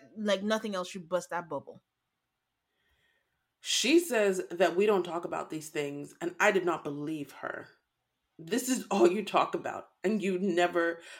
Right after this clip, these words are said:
Speaker 2: I mean, on one hand, she never asked, but I'm also like, "You never told her?" She's like,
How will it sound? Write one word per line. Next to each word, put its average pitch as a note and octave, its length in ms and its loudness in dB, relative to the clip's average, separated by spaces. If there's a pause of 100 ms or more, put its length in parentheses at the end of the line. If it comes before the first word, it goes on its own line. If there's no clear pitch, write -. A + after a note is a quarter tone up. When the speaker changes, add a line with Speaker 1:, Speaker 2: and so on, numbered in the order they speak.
(120)
Speaker 2:
I C4 80 10
mean, C#4+ 220 6
on A#3 160 2
one D4 240 2
hand, F#3 280 2
she F3 100 -4
never F3 200 0
asked, D#3+ 280 0
but E3+ 80 0
I'm F#3 120 2
also F#3+ 180 0
like, D#3+ 160 -2
"You D#3+ 80 -6
never E3 240 0
told D3+ 300 -8
her?" E4 180 -6 (460)
She's A3+ 260 -4
like, A3+ 320 4